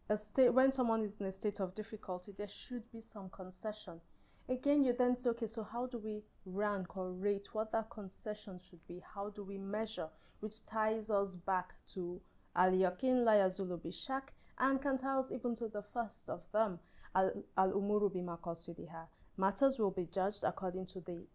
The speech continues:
purposes they fulfill or the intended outcome. When we look at the last one, al-ada muhakkama,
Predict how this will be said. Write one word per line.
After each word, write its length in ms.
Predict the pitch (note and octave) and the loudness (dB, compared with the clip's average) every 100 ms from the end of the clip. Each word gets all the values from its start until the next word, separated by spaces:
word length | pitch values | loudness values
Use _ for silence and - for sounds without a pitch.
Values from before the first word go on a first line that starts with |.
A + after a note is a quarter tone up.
| _ | _
purposes 540 | - A3+ C#4+ C#4 D4+ C#4+ | 2 4 4 2 0 0
they 120 | C4+ | -2
fulfill 720 | C4+ B3+ A#3+ - C4 C#4 D4 - _ _ - | 0 -2 -2 0 2 2 0 -12 _ _ 2
or 380 | G3+ G3 G#3+ A#3+ | 6 6 6 4
the 100 | G3 | 2
intended 560 | F#3+ - G3 F#3+ G3 - | 0 -2 -6 -4 -6 -6
outcome. 580 | F3 F3+ - - - E3+ - _ _ | -8 -8 -14 -16 -18 -18 -20 _ _
When 120 | - C4 | 0 2
we 80 | |
look 200 | C4+ E4 | 4 4
at 140 | E4 C#4+ | 4 4
the 100 | G3+ | 4
last 420 | F#3+ F#3+ F#3 - | 4 2 0 -8
one, 100 | F3 | -6
al-ada 480 | F3 - G3 G3 F#3 | -4 0 2 2 2
muhakkama, 680 | F3 F3 F#3 G3 - F#3 E3+ | -2 -4 -6 -6 -4 -6 -6